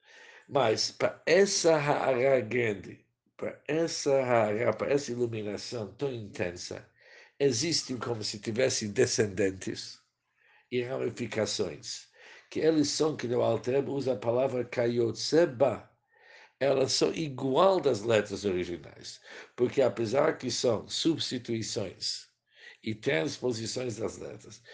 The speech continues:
também neles ilumina uma vitalidade divina igual da vitalidade que existe nas próprias letras,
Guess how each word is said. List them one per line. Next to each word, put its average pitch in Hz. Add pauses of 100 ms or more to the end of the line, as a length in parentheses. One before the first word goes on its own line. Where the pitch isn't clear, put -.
(300)
também 123
neles 147
ilumina 117 (440)
uma 113
vitalidade 117
divina 107 (420)
igual 120 (240)
da 110
vitalidade 107
que 101
existe 101
nas 107
próprias 127
letras, -